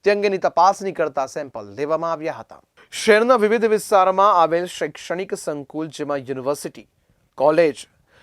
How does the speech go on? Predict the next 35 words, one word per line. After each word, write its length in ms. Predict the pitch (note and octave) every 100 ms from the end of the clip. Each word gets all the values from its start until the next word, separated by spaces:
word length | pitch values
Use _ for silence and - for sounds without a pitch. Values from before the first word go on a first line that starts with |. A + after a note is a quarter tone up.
| _
શાળાની 500 | - G#3+ F#3+ A#3 B3+
આજુબાજુ 520 | G#3+ G3 A3 G3+ G#3
ઊભા 240 | A3 F3+ F#3
રહેતા 260 | F#3 F#3+
લારી 280 | F3 D#3 E3
ગલ્લા 260 | D#3+ D#3+ D#3+
ઉપર 280 | D3+ D#3+
અલગ 340 | F#3 D#3+ D#3 D3
અલગ 160 | D3
પ્રકારની 640 | - D3 C#3+ C#3 C#3+ D3 D#3+
ખાદ્ય 380 | - C3+ B2 C3
સામગ્રી 440 | E3 D3 A#2+ A2+
વેચાતી 480 | A#2+ C3 A#2+ G#2 G2+
હોય 140 | F#2
છે. 200 | - - _ _ _ - - -
ખાસ 320 | F3+ A#3 -
કરીને 420 | A3+ G#3 G3 A3+
અહીં 220 | G#3 G3+
ચા, 260 | - E3+ G3
પાનના 400 | G3 F3 E3+ F#3
ગલ્લા 320 | D#3 D3 D#3+
તેમજ 240 | D#3+ D#3+
સેવ 220 | - D#3+ D#3+
ઉસળની 440 | E3+ F3+ E3 D#3+
લારીઓ 420 | C#3 C3 B2 C#3+
ખાતે 460 | - F3 F3+ - _ - - -
ઘણી 280 | F#3+ G3 B3+
વખત 300 | B3+ B3 G#3
વિદ્યાર્થીઓ 680 | F3+ C#3+ E3+ G3+ A3 - G3+
અને 120 | G3
લોકોનો 460 | F3+ F3 D#3 C#3
જમાવડો 460 | D3 C3+ B2 B2 D3
થતો 240 | - F#3
હોય 160 | G3+ C#3+
છે. 200 | -